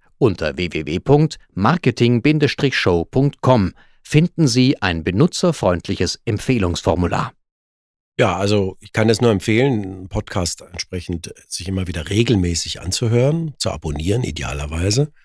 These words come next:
Speaker 2: damit man einfach mal, mal neue Impulse bekommt. Gerade wenn man unternehmerisch tätig ist, dann ist man doch dem, immer sehr oft da immer wieder in dem sogenannten Hamsterrad und arbeitet und arbeitet und arbeitet, was ja auch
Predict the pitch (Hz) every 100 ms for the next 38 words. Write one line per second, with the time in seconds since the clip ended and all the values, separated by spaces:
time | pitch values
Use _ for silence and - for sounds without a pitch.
0 | _ - 107 - 123 123 139 127 123 120
1 | 117 - 113 107 107 120 117 104 151 151
2 | 127 127 - 120 120 - 113 120 107 104
3 | 107 104 98 101 123 120 110 - 123 123
4 | 113 110 - 98 98 107 - 101 101 -
5 | 98 95 101 101 98 101 98 95 95 98
6 | - 95 92 95 90 92 85 87 90 85
7 | - 104 95 95 92 90 110 113 120 95
8 | 95 98 104 95 90 85 101 104 95 98
9 | 85 95 92 82 82 98 110 107 107 -
10 | 92 95 98 - 87